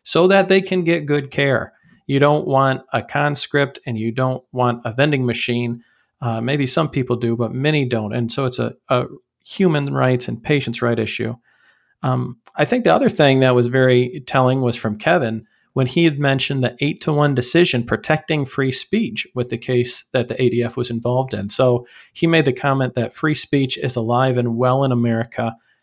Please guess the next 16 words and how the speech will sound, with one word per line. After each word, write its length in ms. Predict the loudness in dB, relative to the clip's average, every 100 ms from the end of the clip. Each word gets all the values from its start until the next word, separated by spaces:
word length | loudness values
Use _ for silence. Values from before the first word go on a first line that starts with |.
| _ _ _ -4
I 100 | -2
think 220 | 0 0
sometimes 580 | 0 0 2 2 2 2
you, 180 | 0 2
you 120 | 0
watch 300 | 2 0 0
the 80 | -2
news 240 | 0 0
cycle 300 | 2 0 0
and 80 | -2
you 80 | -2
don't 180 | -2 -2
feel 220 | 0 2
that's 200 | 2 0
the 60 |
case, 540 | -6 -2 -2 -2 -6